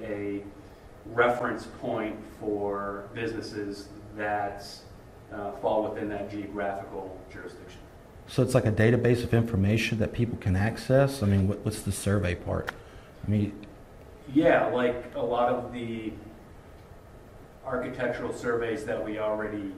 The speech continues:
Speaker 1: have, or people have done, they're listings of buildings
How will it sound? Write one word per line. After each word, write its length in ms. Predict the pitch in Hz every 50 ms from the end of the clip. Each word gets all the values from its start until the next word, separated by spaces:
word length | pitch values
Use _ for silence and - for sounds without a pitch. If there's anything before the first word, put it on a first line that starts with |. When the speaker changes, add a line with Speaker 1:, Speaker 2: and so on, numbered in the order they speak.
| - - - - - - - - - - - - -
Speaker 1:
have, 380 | 135 131 135 139 139 139 139
or 140 | 139 - - - - -
people 220 | 123 123 120 156
have 220 | 123 110 - - -
done, 340 | 117 117 117 117 123 123 117
they're 140 | 117 107 98
listings 720 | 101 107 120 123 123 - - 131 117 113 113 110 104 - -
of 300 | - - 107 107 101 -
buildings 640 | - 107 110 113 123 127 135 143 143 139 - - -